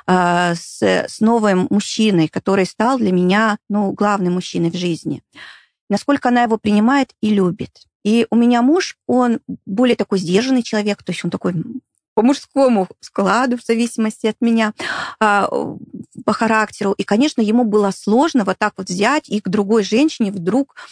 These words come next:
а, открытые отношения, да, какие-то теплые, любящие. Это действительно сложно. Это можно говорить сколько угодно, что так должно быть. Фактически это сложно.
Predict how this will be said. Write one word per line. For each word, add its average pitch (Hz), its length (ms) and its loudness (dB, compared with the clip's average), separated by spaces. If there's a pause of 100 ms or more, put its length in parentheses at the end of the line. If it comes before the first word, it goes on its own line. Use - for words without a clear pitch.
(140)
а, 196 120 2
открытые 226 460 -2
отношения, 190 600 0
да, 196 180 -2
какие-то - 280 -8
теплые, 208 580 0
любящие. 214 560 -2
Это - 180 -8
действительно 208 420 -2
сложно. 208 420 0
Это - 140 -6
можно 196 220 -2
говорить 277 320 0
сколько - 260 -8
угодно, 196 240 -2
что - 140 -12
так 156 120 -4
должно 196 300 -2
быть. 180 240 -6 (220)
Фактически - 380 -4
это 208 120 0
сложно. 175 400 -4